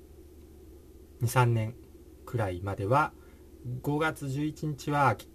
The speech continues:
構気をつけた方がいいとは思います。あんまり、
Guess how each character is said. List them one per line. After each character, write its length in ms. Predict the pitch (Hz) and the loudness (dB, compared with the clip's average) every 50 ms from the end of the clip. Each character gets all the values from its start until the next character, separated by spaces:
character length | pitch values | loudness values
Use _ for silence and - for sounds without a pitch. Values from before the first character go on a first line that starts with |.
| - - | -12 -4
構 180 | - 127 120 | 0 0 0
気 160 | 117 - - 123 | 0 2 2 2
を 80 | 120 | 2
つ 100 | 120 - | 2 0
け 80 | - 123 | -2 0
た 80 | 123 | 0
方 160 | 117 113 107 107 | 2 0 2 2
が 280 | 120 127 131 127 - - - - - - - - - - - - - - - - - - - - | 4 4 4 4 2 -2 -16 -20 -20 -20 -20 -20 -20 -20 -20 -20 -20 -20 -20 -20 -20 -20 -20 -14
い 160 | - - 147 131 | -8 -4 -2 -2
い 40 | |
と 120 | 123 - 143 | 0 0 0
は 80 | 143 | 2
思 160 | 131 113 107 104 | 2 2 2 0
い 40 | |
ま 120 | 101 95 92 | -2 -2 -4
す。 160 | - - - | -6 -4 -2
あ 60 | 151 | 0
ん 80 | 170 180 | 2 2
ま 80 | 180 | 2
り、 200 | 170 165 165 - | 2 0 0 -4